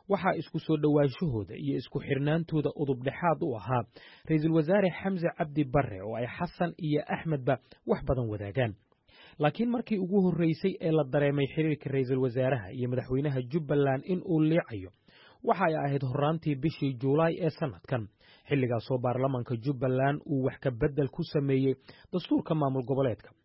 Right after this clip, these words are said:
si gogosha loogu xaaro in Axmed Madoobe uu mar kale noqdo madaxweynaha maamulkaasi.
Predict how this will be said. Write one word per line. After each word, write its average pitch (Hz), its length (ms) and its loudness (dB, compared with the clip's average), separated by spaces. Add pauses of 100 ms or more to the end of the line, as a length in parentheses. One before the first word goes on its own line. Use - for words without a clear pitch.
(120)
si - 180 -4
gogosha 180 400 2
loogu 151 280 4
xaaro 127 320 2 (320)
in 170 180 0
Axmed 131 260 -6
Madoobe 127 480 2
uu 151 140 0
mar 147 200 0
kale 151 220 0
noqdo 127 380 0 (340)
madaxweynaha 175 420 2
maamulkaasi. 127 640 -2